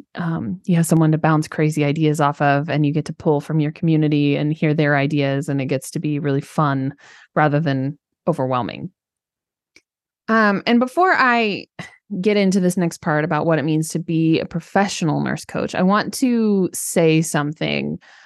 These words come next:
um, because nurse coaching is really important to me. It changed my whole life. And I really want to protect the image of how amazing nurse coaching is. I don't want to devalue it by saying that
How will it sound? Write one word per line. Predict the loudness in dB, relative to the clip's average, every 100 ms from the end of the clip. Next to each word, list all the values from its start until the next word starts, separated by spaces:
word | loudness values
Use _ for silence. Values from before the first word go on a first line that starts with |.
| -20 _
um, | -2 0 0 -4 -8 -10 -12 _ _ _ _ _ _ _ _
because | -2 2 2 4 4
nurse | 2
coaching | 0 0 0
is | -2
really | 0 -2
important | -2 -4 -6 -4 -6 -10 _ _
to | 0 4
me. | 4 2 -4 _ -8
It | -6
changed | 0 0 0 -2
my | -6
whole | -2 0
life. | 0 0 -2 -6 _ -20 -20 -14
And | 0 2
I |
really | 4 4
want | 2 0
to |
protect | -4 -6 -4 -2
the | -4 -2
image | 2 2 2 0
of | -6
how | -2 0 2
amazing | 2 0 0 0
nurse | -2 -4
coaching | -6 -8 -6 -6
is. | -6 -2
I |
don't | 0 2
want | 2
to | 2
devalue | 2 0 2 2 2 2 2 2
it | -2 -6 -20 -20 -20 _ _
by | 0 0
saying | 2 2 4 4 2 0 -4
that | -4 -2 -2 -4 -8 -16